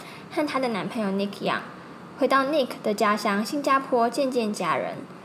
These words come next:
而他们的婚姻从被反对到被祝福的故事。或许你会觉得，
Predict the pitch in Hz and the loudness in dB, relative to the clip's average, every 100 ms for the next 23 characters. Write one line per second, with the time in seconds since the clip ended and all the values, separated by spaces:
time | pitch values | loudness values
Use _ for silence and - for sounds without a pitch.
0 | - - - - 302 403 381 294 285 285 | -16 -16 -6 0 2 4 4 4 2 2
1 | 269 262 262 240 247 294 247 - 196 208 | 2 2 0 0 4 4 4 -4 0 0
2 | 117 220 214 214 202 214 202 - 190 180 | 2 2 2 0 0 0 -2 -4 -8 -4
3 | 185 - - - - - - - - - | -4 -4 -6 -6 -8 -18 -18 -18 -18 -20
4 | - - - 427 208 196 254 240 214 202 | -20 0 2 4 2 2 2 2 4 4
5 | 185 - | 4 2